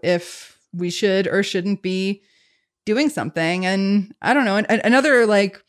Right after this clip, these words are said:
this is sort of speculative, but I think if, if we look at human history,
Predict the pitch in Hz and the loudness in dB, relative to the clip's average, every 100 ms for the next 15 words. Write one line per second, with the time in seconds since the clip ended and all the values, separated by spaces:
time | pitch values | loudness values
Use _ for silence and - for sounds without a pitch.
0 | _ 233 254 247 240 220 190 196 233 247 | _ -6 -4 2 2 4 -2 2 4 6
1 | 277 294 220 226 240 233 233 - 214 214 | 4 4 2 2 2 0 -2 -4 0 2
2 | 196 208 220 202 220 190 247 285 - 185 | 2 2 0 2 2 2 0 -2 0 0
3 | 180 185 196 | 2 0 -2